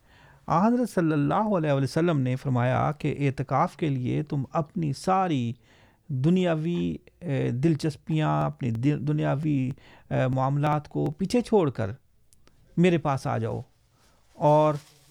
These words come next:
مسنون طریق یہی ہے کہ آن حضرت صلی اللہ علیہ وسلم مسجد کے اندر اعتکاف فرمایا کرتے تھے اور،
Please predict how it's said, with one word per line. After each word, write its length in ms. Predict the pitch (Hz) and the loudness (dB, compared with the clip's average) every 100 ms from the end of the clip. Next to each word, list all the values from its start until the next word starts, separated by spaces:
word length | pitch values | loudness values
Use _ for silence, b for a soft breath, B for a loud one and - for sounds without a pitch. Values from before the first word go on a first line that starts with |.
| - _ _ _ - | -20 _ _ _ -4
مسنون 540 | 147 143 156 185 240 | 0 2 4 4 4
طریق 400 | 196 180 160 143 | 2 0 -2 -2
یہی 340 | 143 135 131 123 | -2 -2 -2 -2
ہے 160 | 123 131 b b | -4 -6 b b
کہ 80 | - | -4
آن 160 | 131 127 | -2 0
حضرت 140 | 127 | -2
صلی 200 | - 123 | -2 -2
اللہ 180 | 120 117 | -2 -2
علیہ 200 | 120 - | -4 -4
وسلم 240 | 117 117 135 b b b | -4 -4 -6 b b b
مسجد 500 | 131 127 151 208 196 | -2 0 0 -2 -2
کے 120 | 139 | -2
اندر 320 | 120 107 107 123 - _ _ _ - - _ _ - _ - 139 | -2 0 -2 -4 -10 _ _ _ -20 -20 _ _ -20 _ -4 0
اعتکاف 440 | 131 - 131 117 | 0 0 -2 -2
فرمایا 340 | 127 117 98 | -2 0 0
کرتے 300 | 104 110 - | -4 -8 -10
تھے 200 | 113 131 - - b b b b - | -6 -6 -6 -12 b b b b -10
اور، 360 | - 156 185 | 2 4 4